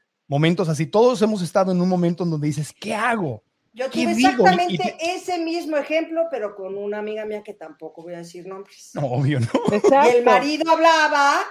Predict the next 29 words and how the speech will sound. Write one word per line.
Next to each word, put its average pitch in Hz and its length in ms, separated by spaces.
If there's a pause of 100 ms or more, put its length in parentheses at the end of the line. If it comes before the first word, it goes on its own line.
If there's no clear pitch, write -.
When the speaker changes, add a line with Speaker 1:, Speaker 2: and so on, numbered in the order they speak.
(100)
Speaker 2:
y, - 240
"Oye, 247 420
¿y 208 160
dónde 277 320
está?". 320 500
Y 208 100
ella 262 180
estaba 302 520
en 214 180
otro 330 260
cuarto, 262 680
que 208 80
estábamos 220 360
en 196 100
el 180 140
mismo 214 260
Speaker 1:
Sí. 233 40
Speaker 2:
hotel, 208 380
pero 180 180
ella 240 100
estaba 247 260
en 233 80
otro 240 200
cuarto 233 360
con 175 360
una 185 200
persona 190 400
en 196 60
cuestión. 185 580